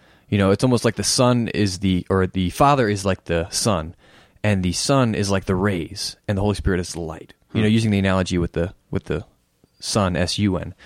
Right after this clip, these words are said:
Speaker 1: Um, so, like, the, the, the light proceeds from the sun and the rays, you
Speaker 2: Hmm.
Speaker 1: know, just like the, the Holy Spirit proceeds from the Father and the Son. But the source is the Father. Um, so anyway, that, that they started throwing this into the creed,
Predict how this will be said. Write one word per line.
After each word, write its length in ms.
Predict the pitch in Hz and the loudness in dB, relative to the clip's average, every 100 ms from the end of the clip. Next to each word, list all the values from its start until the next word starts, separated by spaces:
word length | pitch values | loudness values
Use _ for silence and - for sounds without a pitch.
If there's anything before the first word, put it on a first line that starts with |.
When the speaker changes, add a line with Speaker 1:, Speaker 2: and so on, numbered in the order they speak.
| - - - - | -20 -20 -20 -4
Speaker 1:
Um, 360 | 101 95 92 - | -2 0 -2 -8
so, 200 | - 135 | 0 2
like, 180 | 120 95 | 2 0
the, 160 | 107 101 | -2 -2
the, 220 | 98 107 - | 0 -2 -2
the 120 | 110 | 0
light 320 | 117 131 131 | 4 4 2
proceeds 440 | - 113 123 117 - | 0 -2 0 0 0
from 120 | 104 | -2
the 60 | 90 | -2
sun 260 | - 104 | 0 0
and 100 | 92 | -2
the 60 | 85 | -4
rays, 460 | 90 92 85 - - | -4 -4 -6 -12 -8
you 60 | 101 | -4
Speaker 2:
Hmm. 40 | |
Speaker 1:
know, 220 | 92 90 | -2 -4
just 200 | 92 95 | -6 -6
like 140 | 95 - | -6 -6
the, 140 | 92 - | -8 -6
the 180 | 92 | -8
Holy 180 | 85 90 | -4 -4
Spirit 220 | - 90 | -4 -10
proceeds 280 | - - 95 | -10 -10 -10
from 80 | - | -10
the 60 | 85 | -10
Father 260 | 85 82 | -8 -8
and 80 | - | -10
the 60 | 107 | -12
Son. 240 | - - - _ | -12 -12 -14 _
But 100 | - | -10
the 80 | 98 | -8
source 340 | - 147 104 82 | -2 0 0 -4
is 120 | 82 | -12
the 120 | - | -12
Father. 360 | - 76 - - - - - - - _ | -8 -8 -10 -16 -20 -20 -20 -20 -20 _
Um, 320 | 113 110 104 | 0 0 0
so 100 | 95 | 2
anyway, 220 | 165 127 110 | 2 4 2
that, 220 | 139 135 | 2 2
that 160 | 147 | 2
they 120 | 135 139 | 4 2
started 280 | - 131 | 2 0
throwing 160 | 131 131 | 0 0
this 200 | 123 117 | 0 0
into 140 | 113 | -4
the 80 | 104 | -4
creed, 360 | - 98 107 | -2 2 2